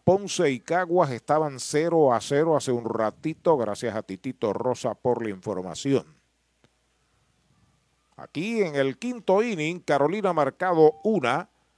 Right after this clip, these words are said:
Tiene al peligroso Jonathan Rodríguez con dos en los sacos. Strike. Tirando en el segundo.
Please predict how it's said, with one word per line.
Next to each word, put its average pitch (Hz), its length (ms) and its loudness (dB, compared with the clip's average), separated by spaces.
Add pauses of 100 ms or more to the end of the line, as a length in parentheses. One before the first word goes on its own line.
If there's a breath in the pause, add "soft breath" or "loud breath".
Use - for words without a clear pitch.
(540)
Tiene 143 280 -4
al 165 180 0
peligroso 151 600 2
Jonathan 165 480 2
Rodríguez 143 520 2
con 135 200 0
dos 190 220 2
en 143 140 2
los 135 160 2
sacos. 107 720 0
Strike. 190 340 -4 (1300)
Tirando 135 520 0
en 127 60 2
el 123 180 -2
segundo. 143 720 2